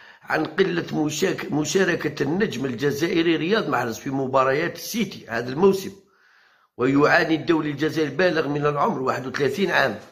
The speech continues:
من ابتعاد عن التشكيلة الأساسية لمانشستر سيتي،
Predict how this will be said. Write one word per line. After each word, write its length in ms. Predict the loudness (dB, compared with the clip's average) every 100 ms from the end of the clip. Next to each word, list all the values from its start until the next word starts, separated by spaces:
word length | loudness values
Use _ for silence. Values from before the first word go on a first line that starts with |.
| _ -20 -20 _
من 340 | 4 4 4 -2
ابتعاد 720 | -4 -2 2 6 6 4 -2 -16 _ -4
عن 180 | -4
التشكيلة 500 | -4 -10 -12 -6 -4
الأساسية 560 | -2 -2 -4 -4 -4 -4
لمانشستر 760 | -2 -2 0 0 -2 -4 -2
سيتي، 560 | -4 -4 -6 -6 -6 -8